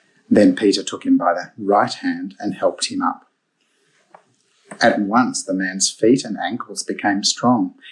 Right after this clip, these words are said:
He jumped to his feet and began to walk. He went with Peter and John into the temple courtyards.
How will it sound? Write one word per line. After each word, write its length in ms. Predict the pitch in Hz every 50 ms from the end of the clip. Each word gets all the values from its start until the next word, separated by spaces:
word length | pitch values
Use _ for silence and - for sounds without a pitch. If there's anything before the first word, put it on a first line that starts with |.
| - _
He 180 | - 127 120 107
jumped 320 | - - 127 127 135 - -
to 100 | 156 151
his 200 | 160 160 160 -
feet 360 | - - 104 95 104 - -
and 100 | 120 120
began 360 | 127 123 - 98 90 90 95
to 100 | - 113
walk. 440 | 104 107 120 139 147 - - - - _ _ _ _ _ _ - - - - _
He 140 | - 123 107
went 300 | 92 101 107 120 135 139
with 200 | 139 135 - -
Peter 380 | - - 107 110 - - 139 139
and 220 | 139 139 135 120
John 340 | 110 110 107 98 98 101 101 -
into 260 | 113 135 143 - -
the 80 | - 92
temple 400 | - - 95 90 - - 95 -
courtyards. 760 | - - - - - 92 92 95 - - - - - -